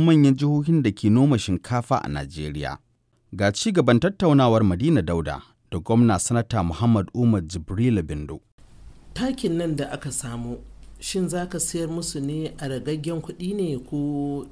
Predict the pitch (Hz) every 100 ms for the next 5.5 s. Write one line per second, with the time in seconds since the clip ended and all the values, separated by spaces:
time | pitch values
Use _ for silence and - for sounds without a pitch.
0 | 131 135 156 165 170 165 143 135 143 123
1 | 131 131 120 113 - - - - - 147
2 | 147 147 - 127 123 117 139 117 127 131
3 | 147 143 127 123 123 123 120 123 127 123
4 | 135 131 127 123 139 127 - 117 113 113
5 | 104 117 107 104 104